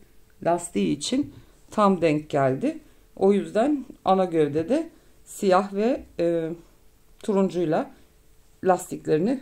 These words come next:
örmüş oldum. Renk kombinasyonunu tamamen kafama göre yaptım. Yani illa bir sıralama yok. İpliklerin, e, çokluğunu azlığına göre değerlendirdim. Kimisini kalın örmüşüm gördüğünüz gibi. Kimisini bir sıra atıverdim.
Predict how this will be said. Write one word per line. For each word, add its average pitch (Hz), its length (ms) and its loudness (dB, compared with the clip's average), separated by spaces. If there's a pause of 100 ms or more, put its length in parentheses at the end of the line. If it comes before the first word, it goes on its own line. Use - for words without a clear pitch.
örmüş 175 460 2
oldum. 151 360 0 (840)
Renk 226 280 4
kombinasyonunu 190 1080 0
tamamen 208 640 0 (760)
kafama 226 380 4
göre 160 260 4
yaptım. 151 420 2
Yani 170 240 2
illa 190 500 2
bir 180 60 -2
sıralama 151 540 0
yok. 196 380 2 (1300)
İpliklerin, 240 880 4
e, 180 520 6
çokluğunu 202 640 0
azlığına 190 400 2
göre 147 320 2 (260)
değerlendirdim. 160 680 4
Kimisini 185 520 -2
kalın 170 320 0
örmüşüm 143 480 -4
gördüğünüz 135 420 -2
gibi. 151 200 -6
Kimisini 175 640 -4
bir 190 60 -6
sıra 151 320 0
atıverdim. 139 640 -2